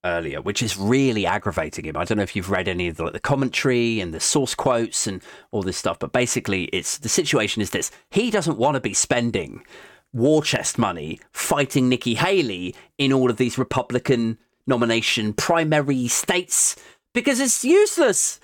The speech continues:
It's like he hasn't, he's already got less money than Biden. Biden's got more money than him, so he's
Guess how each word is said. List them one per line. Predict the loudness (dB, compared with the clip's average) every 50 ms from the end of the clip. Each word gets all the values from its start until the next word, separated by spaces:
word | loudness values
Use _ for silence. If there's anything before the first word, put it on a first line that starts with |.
| -20 -8 -2
It's | -2 0 2
like | 0 0 2
he | 2 2
hasn't, | 2 2 2 0 0 -2 -6 -8 -12 -20 -6 -2
he's | 2 4 4
already | 6 4 4 4 2 4
got | 4 2 4 4
less | 4 2 2 2 0
money | 2 2 4 4 4
than | 4 2 2 2
Biden. | 2 4 4 4 4 4 2 2 2 2 -2 -4 -6 -6 -20 -20 -20 -20 -20 -20 -20 _ _ _ _ -20 -20 -20 -2 _
Biden's | 2 2 2 2 0
got | -2 0 4
more | 4 4 4
money | 4 2 2
than | 2 2 4 4
him, | 4 2 0 -2 -10 -8
so | _ 2 2 2
he's | 2 2 0 -2 -4